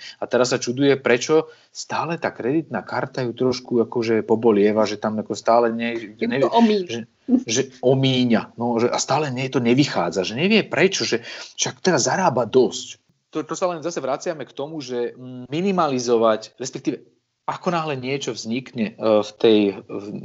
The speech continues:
Speaker 1: v tom našej mysli alebo v hlave, no, nie je to v hlave, to niekde v myšlienkach, v tom vedomí, ak to niekde vznikne z toho mozgu, čo ten mozog generuje, čím skôr to dať von,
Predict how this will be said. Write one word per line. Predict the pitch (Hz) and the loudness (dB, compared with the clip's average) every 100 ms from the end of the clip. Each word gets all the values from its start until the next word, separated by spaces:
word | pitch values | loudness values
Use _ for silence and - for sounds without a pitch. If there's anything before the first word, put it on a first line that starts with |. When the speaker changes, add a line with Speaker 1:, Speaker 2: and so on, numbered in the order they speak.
| 92 104 | -10 -12
Speaker 1:
v | - | 0
tom | 120 113 | 2 4
našej | 110 127 113 | 2 2 2
mysli | 117 143 101 101 | 0 0 2 4
alebo | 95 95 | 4 2
v | - | 2
hlave, | 107 120 123 98 _ _ _ _ | 6 6 4 -2 _ _ _ _
no, | 101 | -10
nie | 107 110 | -6 -4
je | 90 | -6
to | |
v | - - | -8 0
hlave, | 98 90 85 | 2 2 -2
to | - 104 - | -14 -20 -14
niekde | 101 104 101 | -10 -8 -8
v | 101 | -4
myšlienkach, | 117 - 143 - - | -4 -2 -4 -4 -6
v | 110 | -4
tom | 95 | 0
vedomí, | 123 113 92 117 | 2 0 -4 -10
ak | 98 - | -12 -10
to | 104 | -6
niekde | 110 104 95 | -6 -4 -4
vznikne | 92 117 131 104 | -4 -6 -6 -8
z | - | -6
toho | 107 95 | -4 0
mozgu, | 113 139 107 | 2 2 2
čo | 113 110 | 0 2
ten | 110 | 4
mozog | 117 123 104 | 4 4 4
generuje, | 110 107 104 113 123 - - - - _ _ _ - - _ _ | 2 4 4 2 0 -12 -18 -18 -20 _ _ _ -20 -20 _ _
čím | - 165 170 | -2 0 0
skôr | - - 131 135 | -2 2 2 4
to | 127 | 2
dať | 110 120 117 101 | 4 4 2 -4
von, | 98 110 117 92 | -4 -4 -4 -8